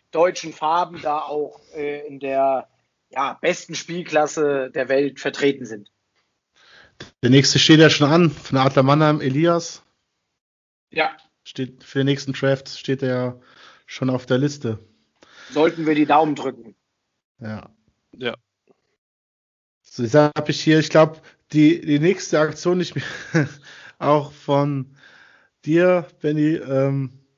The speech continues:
Speaker 2: ich glaub, das war
Speaker 1: Kann
Speaker 2: noch
Speaker 1: nicht sein.
Speaker 2: von unserer Zeit,
Speaker 1: <laughs>
Speaker 2: Oberliga-Zeit. Sweeney, das hast du, glaub ich, nicht erlebt.
Speaker 3: Oberliga-Zeit? Nein,
Speaker 2: Das
Speaker 3: hab ich
Speaker 2: war
Speaker 3: nicht
Speaker 2: eine
Speaker 3: erlebt.
Speaker 2: sehr lebensmü-, sehr lebensmüde Aktion. Wie kann man sich das Gummihuhn, wenn das auf das, auf das Frankfurter Eis fliegt, einfach einstecken und damit rumfahren?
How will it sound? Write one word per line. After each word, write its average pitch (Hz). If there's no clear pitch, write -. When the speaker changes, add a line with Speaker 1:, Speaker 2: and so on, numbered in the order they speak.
Speaker 2:
ich 135
glaub, 160
das 156
war 147
Speaker 1:
Kann 143
Speaker 2:
noch 165
Speaker 1:
nicht 131
sein. 120
Speaker 2:
von 135
unserer 175
Zeit, 160
Speaker 1:
<laughs> -
Speaker 2:
Oberliga-Zeit. 175
Sweeney, 180
das 180
hast 170
du, 160
glaub 156
ich, 135
nicht 170
erlebt. 165
Speaker 3:
Oberliga-Zeit? 202
Nein, 202
Speaker 2:
Das 196
Speaker 3:
hab -
ich 160
Speaker 2:
war 165
Speaker 3:
nicht 151
Speaker 2:
eine 135
Speaker 3:
erlebt. 156
Speaker 2:
sehr 196
lebensmü-, 156
sehr 185
lebensmüde 147
Aktion. 139
Wie 175
kann 208
man 214
sich 208
das -
Gummihuhn, 165
wenn 175
das 180
auf -
das, -
auf 160
das 160
Frankfurter 202
Eis 196
fliegt, 175
einfach 160
einstecken 180
und 165
damit 160
rumfahren? 120